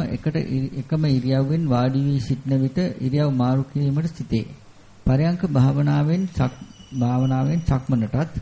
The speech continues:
සක්මනේ පරයන්කයටත් මාරු විය යුත්තේ කුමන අවස්ථාවේදීදයි පහදා දෙන්න. දෙන මෙන්ද යත කරුණ වලින්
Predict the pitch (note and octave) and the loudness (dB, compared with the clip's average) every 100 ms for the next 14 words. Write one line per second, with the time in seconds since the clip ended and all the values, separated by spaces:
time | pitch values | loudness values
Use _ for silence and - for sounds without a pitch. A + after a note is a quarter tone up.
0 | - C#3 C3+ - D3+ F3 - C3+ D3+ C#3 | -8 -4 -4 -2 -2 0 0 2 2 0
1 | A#2+ A#2+ A#2+ - B2 C3 C#3 C3+ B2 A#2 | -4 -4 -4 -4 -2 0 0 0 0 0
2 | - - D3+ G#3+ - - - - D3 E3 | -2 -2 0 -2 -6 -20 -20 -4 0 2
3 | C#3+ C3+ - C3 B2+ B2 B2 B2 B2 C3 | 2 2 0 -2 0 0 0 0 0 0
4 | D#3 - A#2+ B2 A2+ A2 A2 F#2+ G2+ - | -2 0 0 2 0 0 -2 -4 -6 -6
5 | - - - - - - - - - - | -14 -20 -20 -20 -20 -20 -20 -18 -18 -16
6 | - B2+ B2+ B2+ C3 A#2+ B2 C#3+ D3 D#3+ | -12 -2 2 4 4 4 6 6 4 0
7 | C3 C3+ D3 C#3+ D#3 C3+ C3 C#3 F3 | 0 0 0 -2 -2 0 0 -2 -4